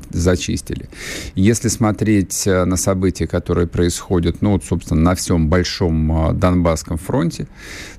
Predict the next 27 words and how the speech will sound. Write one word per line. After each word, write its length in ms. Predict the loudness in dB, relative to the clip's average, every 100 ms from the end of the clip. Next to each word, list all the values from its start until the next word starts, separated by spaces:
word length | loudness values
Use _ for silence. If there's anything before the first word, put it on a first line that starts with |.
| -20 -14 -2
там, 420 | 0 2 0 2
а, 240 | 2 2 2
идут 380 | 2 2 0
похожие, 640 | 2 -2 0 -2 0 0 -2
по-, 380 | 0 2 2 2
похожие 560 | -2 -2 -2 -2 -2
процессы. 560 | -2 -2 0 0 0 0
Да, 240 | 2 2
огромная 480 | 0 0 2 2 0
группировка 580 | 0 0 0 0 0 -2
вооружённых 580 | 2 2 4 4 2 0
сил 240 | 0 0
Украины, 540 | 0 0 2 2 2
очень 380 | 4 2 2 -2
подготовленная, 840 | -2 -2 0 0 0 2 4 4
очень 320 | 4 2 0 0
мотивированная, 720 | 0 2 2 2 4 4 2
прекрасно 800 | 4 0 2 2 2 -2 -6 -6
укреплённая. 640 | -4 -4 0 2 2 0
То 100 | 0
есть, 140 | 0
допустим, 480 | 0 0 -4 -2 0
ну, 60 | 2
вот 100 | 0
вчера 260 | 0 2
мы 140 | 2 0
говорили 560 | 2 2 4 2 0